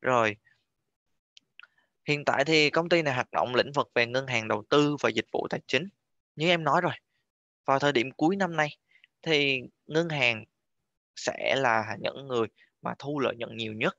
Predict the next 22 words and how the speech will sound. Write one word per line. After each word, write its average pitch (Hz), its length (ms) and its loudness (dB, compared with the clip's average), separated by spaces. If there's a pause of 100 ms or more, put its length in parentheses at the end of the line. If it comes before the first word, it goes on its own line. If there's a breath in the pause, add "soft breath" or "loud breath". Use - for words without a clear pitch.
bởi - 260 0
vì 117 160 2 (360 soft breath)
hình 117 160 -4
thức 185 220 -6
cho 139 220 0
vay 151 380 0
cũng - 180 -10
như 127 80 -8
là 110 120 -4
gửi 107 240 -6
tiết - 220 -6
kiệm 87 200 0 (500 soft breath)
rất 180 200 -2
là 156 60 -6
nhiều. 113 240 -6 (600)
Thông 202 160 -4
thường 139 360 2
thì 127 160 -2
anh 143 200 -4
chị - 180 0
cũng 120 140 -8
biết, 165 200 -2